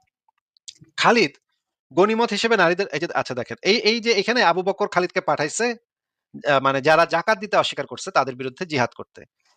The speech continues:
এরা কিন্তু মুসলমান। এই যে যারা জাকাত দেয় নাই তারা কিন্তু মুসলমান। কিন্তু তারা just বলছে যে, "আমরা জাকাত দিব না। আমরা মুসলমানই থাকবো, সবই মানবো, কিন্তু খালি জাকাতটা দিব না।" শুধুমাত্র একটা বিধান তারা বলছে যে, "আমরা এটা ফলো করব না।"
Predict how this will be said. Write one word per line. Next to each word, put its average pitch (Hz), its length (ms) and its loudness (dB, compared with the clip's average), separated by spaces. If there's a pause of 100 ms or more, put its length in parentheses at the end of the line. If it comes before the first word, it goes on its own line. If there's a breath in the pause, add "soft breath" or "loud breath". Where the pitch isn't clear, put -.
এরা 202 180 4
কিন্তু 247 220 -6
মুসলমান। 175 520 -6
এই 156 100 -6
যে 170 80 -4
যারা 160 180 4
জাকাত 156 300 0
দেয় 196 160 0
নাই 247 160 -2
তারা 139 200 -2
কিন্তু 143 220 -14
মুসলমান। 160 420 -6 (380)
কিন্তু 233 140 0
তারা 208 180 6
just 196 260 0
বলছে 196 260 -6
যে, 233 80 0
"আমরা 170 160 0
জাকাত 156 240 0
দিব 110 180 -14
না। 101 80 -12
আমরা 170 220 -6
মুসলমানই 233 380 -4
থাকবো, 196 340 -2
সবই 196 220 0
মানবো, 196 300 -2
কিন্তু 175 200 -10
খালি 160 160 0
জাকাতটা 147 340 0
দিব 107 180 -12
না।" 104 140 -14 (640)
শুধুমাত্র 202 340 2
একটা - 400 2 (160)
বিধান 185 260 0
তারা 202 300 4 (760)
বলছে 170 300 2
যে, 240 80 4
"আমরা 147 180 2
এটা - 160 -6
ফলো 127 140 -4
করব 104 240 -12
না।" 101 220 -16